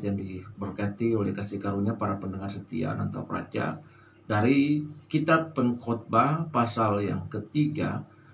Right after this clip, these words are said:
ayat yang pertama sampai ayat yang ketujuh belas, tetapi saya akan mensummarize-nya menjadi beberapa poin bagi kita. Mari kita membacanya.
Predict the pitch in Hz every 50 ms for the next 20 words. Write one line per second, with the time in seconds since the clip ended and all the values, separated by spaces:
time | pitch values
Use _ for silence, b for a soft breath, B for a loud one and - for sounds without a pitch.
0 | B B B - 104 104 104 104 101 101 101 98 101 107 101 - 101 98 98 107
1 | 135 127 117 107 101 101 95 98 92 92 98 - 98 98 92 92 92 - 98 95
2 | 95 95 92 90 - - - 101 101 101 90 98 101 117 - - 110 104 101 101
3 | - - 110 107 107 - 110 101 101 101 101 98 98 95 98 98 95 - - 92
4 | 90 95 95 95 - - 101 98 101 101 - - 120 117 120 120 120 - b b
5 | b b b b b b b _ - 107 101 101 101 104 101 98 95 92 98 101
6 | 101 98 - - 101 101 101 104 107 95 92 90 87 87 95 - 85 - B B
7 | B B B B B - 104 101 - - 85 80 - b b b b b b b
8 | b b b b _ _ - - 113 123 135 120 131 104 123 123 113 104 101 92
9 | - - 90 87 82 82 - 113 - - -